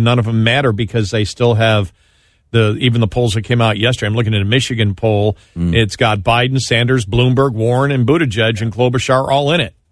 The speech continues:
Speaker 2: Yeah.
Speaker 1: So you really can't get anything out of that poll, can you?
Speaker 2: No.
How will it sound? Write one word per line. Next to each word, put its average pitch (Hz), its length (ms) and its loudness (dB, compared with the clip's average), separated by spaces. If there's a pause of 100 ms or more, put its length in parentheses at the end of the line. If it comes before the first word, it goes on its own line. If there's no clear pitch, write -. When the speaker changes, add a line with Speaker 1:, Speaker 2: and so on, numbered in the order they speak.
Speaker 2:
Yeah. - 60 -20 (1700)
Speaker 1:
So 107 760 0
you 110 140 -2
really 131 280 0
can't 139 260 -2
get 139 140 0
anything 147 280 0
out 151 140 -2
of 151 60 0
that 151 180 -2
poll, 185 280 -2
can 143 260 -4
you? 90 200 -8 (460)
Speaker 2:
No. 165 200 -6